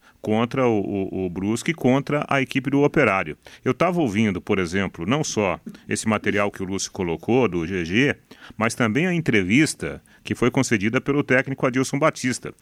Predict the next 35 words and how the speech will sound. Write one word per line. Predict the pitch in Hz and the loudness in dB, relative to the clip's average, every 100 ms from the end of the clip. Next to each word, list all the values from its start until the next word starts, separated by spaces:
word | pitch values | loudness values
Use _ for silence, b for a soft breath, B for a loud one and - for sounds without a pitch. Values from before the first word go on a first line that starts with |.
| B B - | B B -4
E | |
o | 143 | 0
que | 214 | 2
que | 208 | 0
ele | 190 | 2
falou? | 170 131 101 | 2 2 2
Falou, | - 143 | 2 0
"Olha, | 87 76 - b b - | 0 -4 -14 b b -6
nós | 143 156 | -4 -2
encontramos | 160 190 180 151 170 180 | -2 -2 0 0 2 2
um | 180 | 2
padrão | 180 190 165 185 | 2 2 0 0
de | 220 | -2
jogo, | 175 165 160 82 | 2 2 2 -2
nós | 98 - | -4 -2
temos | 139 160 151 | -2 -2 -2
uma | 175 185 | -2 -2
forma | - 151 160 175 180 | -2 0 2 0 0
de | |
jogar, | 165 208 160 143 - B B B B B _ | 2 4 4 2 0 B B B B B _
com | 247 220 | 4 6
uma | 208 240 285 175 101 - | 6 4 4 4 2 0
ou | - 202 | 6 8
outra | 180 202 240 - 156 | 8 8 6 0 0
adaptação | 143 143 - 135 - 160 | 2 0 0 0 0 -2
dentro | 165 160 196 104 | 0 0 0 -4
do | 117 | -4
jogo, | 143 160 127 | 0 0 0
dentro | 107 170 180 | -2 -6 -2
daquilo | 175 - 190 | -2 -2 -4
que | - | -4
o | 190 | 0
jogo | 160 180 170 | 2 2 0
pedir", | 220 170 135 139 - | -4 0 0 0 -4
né? | 101 120 | 0 0